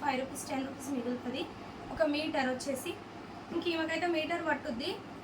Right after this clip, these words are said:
already మాకు ఎప్పుడు బ్లౌజులు కుడుతూనే ఉన్నాయి కదా, కాబట్టి ఫస్ట్ లైనింగ్ అయితే తీసి పెట్టుకుంటా మీటరు. ఇలా మడత వస్తుందన్నమాట. మడతను చెడగొట్టకుండా మంచిగా తీసుకోవాలి.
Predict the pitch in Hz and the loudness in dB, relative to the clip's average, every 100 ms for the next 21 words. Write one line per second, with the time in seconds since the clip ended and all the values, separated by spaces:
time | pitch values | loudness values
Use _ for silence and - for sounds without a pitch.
0 | 254 262 285 311 320 294 285 262 240 269 | 0 2 2 2 0 0 0 0 -2 0
1 | 262 262 247 285 254 240 269 269 247 233 | 2 4 2 0 0 0 0 2 2 2
2 | 233 320 - - - 302 285 349 311 - | 0 -2 -2 -12 0 2 2 0 -2 -2
3 | 339 277 285 311 277 302 294 277 - 285 | 2 2 2 2 2 2 0 -2 -4 -4
4 | 254 - - 254 269 285 262 254 262 254 | -4 -4 -2 0 2 2 2 0 0 0
5 | 320 - - - - - - - - - | -2 -6 -10 -10 -10 -10 -10 -12 -12 -12
6 | - - - - - - - 294 311 302 | -12 -10 -10 -10 -12 -10 -6 2 4 6
7 | 285 339 311 277 262 262 262 302 285 254 | 4 4 0 0 2 2 2 4 4 2
8 | 320 330 330 392 320 285 294 294 302 294 | 0 0 0 0 2 2 2 0 -2 -2
9 | 311 294 269 262 311 262 240 - 254 226 | -2 0 0 0 0 0 -4 -4 0 0